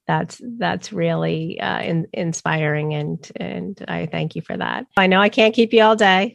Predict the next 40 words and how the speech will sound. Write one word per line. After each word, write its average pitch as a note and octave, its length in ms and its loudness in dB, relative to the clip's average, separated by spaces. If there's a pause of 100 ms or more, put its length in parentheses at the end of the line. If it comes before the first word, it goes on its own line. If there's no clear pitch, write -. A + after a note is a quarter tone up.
(120)
Down F#3 280 2
to, F3+ 280 -2
to - 140 -10
my F3 160 0
final F3 360 0
question, F3 540 -2
and E3 360 -2
because F#3 440 0
you E3 400 0
are E3 240 2
such F3 320 -6
a, G#1 420 -6
an E3 200 -2
intuitive E3 440 -2
coach G3 380 2
and D#3+ 160 0
so E3+ 180 2
great, F3+ 360 0
are F#3 100 2
there F#3+ 140 0
any B3+ 320 2
simple A3+ 400 0
strategies F3 760 0
so F#3 220 -4
the G3 180 -2
listeners F3+ 500 0
can F3 200 0
start F3 300 0
to F#3 100 -2
utilize E3+ 420 2
at E3+ 120 -2
home E3+ 340 0
to, E3 260 -4 (120)
to F3+ 100 -4
come F#3 160 2
into F3+ 220 4
their D#3+ 180 2
own F3 220 2
awakening D#3 600 -2
and, D3+ 240 -2